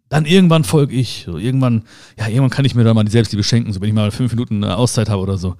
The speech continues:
Aber so funktioniert's nicht. Und das ist auch,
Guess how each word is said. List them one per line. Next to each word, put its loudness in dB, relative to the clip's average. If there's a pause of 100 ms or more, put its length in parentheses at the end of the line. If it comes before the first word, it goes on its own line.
(720)
Aber 0
so 2
funktioniert's 0
nicht. -8
Und -6
das -8
ist -6
auch, 0